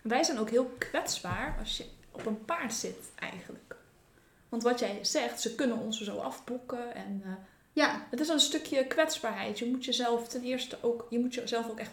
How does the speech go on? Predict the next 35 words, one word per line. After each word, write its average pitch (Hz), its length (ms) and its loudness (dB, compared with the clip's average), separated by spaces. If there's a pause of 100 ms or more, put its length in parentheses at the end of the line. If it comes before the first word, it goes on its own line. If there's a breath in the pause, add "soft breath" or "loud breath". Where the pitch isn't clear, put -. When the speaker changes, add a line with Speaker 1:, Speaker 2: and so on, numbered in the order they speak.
Speaker 1:
openstellen. 294 720 6 (560 loud breath)
Je 254 100 2
moet 254 300 4
durven 247 560 6
ontspannen 247 640 2
en 226 180 -2
loslaten, 247 680 2
want 294 120 -2
anders 240 200 -2
krijg 226 200 -4
je 233 60 -4
nooit 233 240 4
een 233 60 -6
goede 233 260 -2
flow 233 480 2
van 233 140 -2
de 226 80 0
beweging. 240 580 0 (640 soft breath)
Maar 233 280 2
je 240 80 6
zit 240 260 2
wel 233 180 0
op 233 200 -2
een 220 380 -6
enorm 240 440 2
sterk 214 520 -2
dier 254 440 -2
en 226 140 -8
je 226 100 -4
zit 233 300 -4 (600)
wat 220 160 -2
hoger 233 320 4
boven 220 280 0
de 208 60 -4
grond. 277 460 -6